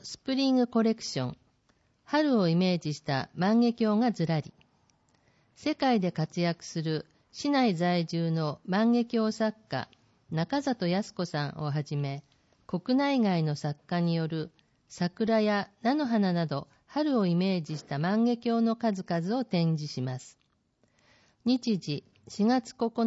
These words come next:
日水曜から五月十一日日曜、十時から十七時。場所、流山万華鏡ギャラリーアンドミュージアム。費用無料。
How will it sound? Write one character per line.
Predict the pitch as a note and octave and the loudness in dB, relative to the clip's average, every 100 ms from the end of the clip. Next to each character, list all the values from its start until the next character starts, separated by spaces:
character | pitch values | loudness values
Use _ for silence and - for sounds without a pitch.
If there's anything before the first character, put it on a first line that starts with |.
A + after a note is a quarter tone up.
| A3+ | 0
日 | A3+ G3+ F#3+ - | 0 -2 -2 -6
水 | - - A#3+ A#3+ | -12 -4 0 2
曜 | A#3+ A3 | 2 0
か | - D3+ | 0 -2
ら | C#3 C#3 _ _ _ _ - | -2 -6 _ _ _ _ -2
五 | B3 | 2
月 | C#4+ A#3 E3 | 2 0 -4
十 | D3 F#3+ | -2 0
一 | G3 F#3+ F#3 | 0 0 -2
日 | F#3 F3 E3+ | -2 -2 0
日 | E3 D#3+ - G3 | 0 -2 -4 -2
曜、 | F#3+ D#3 - _ _ _ _ _ - | -2 -4 -8 _ _ _ _ _ -10
十 | G3+ D#4 | -2 0
時 | D#4 A3+ | 0 -2
か | D#3+ | 0
ら | D3+ C3+ | -2 -2
十 | E3 E3+ | -2 -2
七 | E3 - D#3 | -4 -8 -8
時。 | - - _ _ _ _ _ _ _ - | -8 -16 _ _ _ _ _ _ _ -4
場 | E3+ | -2
所、 | - G#3 G3 - _ _ _ _ F3+ | 0 0 0 -2 _ _ _ _ 0
流 | F#3 A3+ A3+ | 2 4 4
山 | A3+ A3 G#3+ G3+ - - | 4 4 2 0 -4 -2
万 | G3 A#3+ C4+ | 0 2 2
華 | C4+ | 0
鏡 | C4 B3+ A#3+ | -2 0 2
ギ | |
ャ | B3+ | 2
ラ | A3+ F3+ | 2 2
リ | C3+ C3 - _ | -2 -4 -10 _
ー | F#3 | 2
ア | F#3+ | 4
ン | F#3 | 4
ド | F3+ | 4
ミ | F#3+ A3 | 4 4
ュ | |
ー | E3+ | 2
ジ | C#3+ | -2
ア | C3+ | -2
ム。 | C3 B2 - - _ _ _ _ _ _ _ _ | -4 -8 -14 -20 _ _ _ _ _ _ _ _
費 | - D4+ | -2 2
用 | A#3 E3+ | 2 2
無 | D3 D3+ | 0 0
料。 | D#3 D#3 D3+ | 0 0 -2